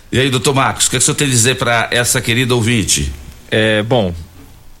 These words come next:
Speaker 2: na realidade, a gente precisa ter um, um conhecimento melhor da situação dela, né? Porque ela falou que ela tinha sessenta e quatro anos e que tava ras-, afastada recebendo auxílio doença. Primeiro precisa verificar se é um auxílio doença mesmo, se, que ela tava recebendo. Se fosse um auxílio doença, ou se era o B P C que a gente falou antes de, de,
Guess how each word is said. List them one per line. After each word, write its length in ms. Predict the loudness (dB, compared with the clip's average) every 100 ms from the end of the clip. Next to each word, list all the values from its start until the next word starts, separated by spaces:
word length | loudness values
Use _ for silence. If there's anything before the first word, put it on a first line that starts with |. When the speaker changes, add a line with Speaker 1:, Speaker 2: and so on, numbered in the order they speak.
| -4
Speaker 2:
na 160 | -2
realidade, 600 | 0 0 0 0 0 0
a 40 | -2
gente 220 | -6 -8
precisa 400 | -6 -4 0 0
ter 140 | 2
um, 260 | 0 2 0
um 60 | 0
conhecimento 580 | 0 0 0 -2 -2
melhor 320 | -2 2 2 2
da 80 |
situação 540 | -2 -4 -4 -2 -2 0
dela, 320 | 2 2 2
né? 160 | 0 -2
Porque 160 | -2
ela 120 | -2
falou 200 | 0 -2
que 80 | -2
ela 120 | -2
tinha 160 | -2 -2
sessenta 320 | -4 -4 -4
e 40 | 0
quatro 340 | 0 0 2
anos 240 | 2 2
e 60 | -2
que 80 | -2
tava 220 | 0 0
ras-, 260 | 0 -4 -4
afastada 400 | -2 -2 0 0
recebendo 320 | 0 -2 0
auxílio 240 | 0 -2
doença. 400 | 0 0 0 -4 -10 -18 -18 -16 -16 -16 -18 -20 -10
Primeiro 240 | -2 -2 0
precisa 160 | 0
verificar 460 | 0 0 0 0 0
se 160 | 0
é 80 | 2
um 80 | 2
auxílio 380 | 2 0 0 2
doença 460 | 2 2 0 0
mesmo, 380 | 0 2 2 0
se, 220 | -4 -6
que 160 | -6 -2
ela 100 | 0
tava 200 | 2 2
recebendo. 540 | 0 0 0 0 -2
Se 140 | -2 -4
fosse 340 | 2 0 2
um 80 | 2
auxílio 320 | 2 2 0
doença, 520 | 2 2 2 0 -2
ou 100 | 0
se 140 | 2 2
era 140 | 2
o 40 | 2
B 140 | 0
P 140 | 0
C 200 | -2 0
que 80 | -2
a 20 | 0
gente 200 | -2 -2
falou 280 | 0 2
antes 260 | 2 2 -2
de, 120 | -4
de, 200 | -2 -4